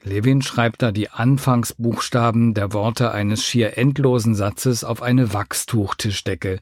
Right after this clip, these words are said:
Kitty versteht und antwortet auf dieselbe Weise. Natürlich ist es unwahrscheinlich, dass so etwas wirklich funktioniert, nicht einmal unter Liebenden, und man muss nicht erst S-M-S-Nachrichten verschicken, um zu wissen, dass das nicht gehen kann.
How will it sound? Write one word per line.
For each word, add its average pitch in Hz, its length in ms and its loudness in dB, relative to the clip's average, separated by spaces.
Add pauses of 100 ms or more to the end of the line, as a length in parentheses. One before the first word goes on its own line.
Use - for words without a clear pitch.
(600)
Kitty 208 640 0
versteht 143 960 0
und 131 360 2 (100)
antwortet 117 960 0
auf 104 180 -2
dieselbe 104 600 2
Weise. 80 420 -6 (680)
Natürlich 120 640 2
ist 95 220 -4
es 90 220 -4
unwahrscheinlich, 117 1080 2
dass 104 220 -4
so 110 160 2
etwas 101 420 -2
wirklich 123 400 2
funktioniert, 101 840 0
nicht 98 260 -2
einmal 101 400 0
unter 101 320 0
Liebenden, 117 560 2 (480)
und 98 300 -4
man 92 160 0
muss 110 300 0
nicht 101 260 0
erst 98 480 -2
S-M-S-Nachrichten 107 1120 0
verschicken, 107 480 -2
um 107 160 0
zu 98 180 -2
wissen, 98 280 0
dass 95 160 -2
das 95 220 -2
nicht 95 180 -4
gehen 139 340 4
kann. 104 320 2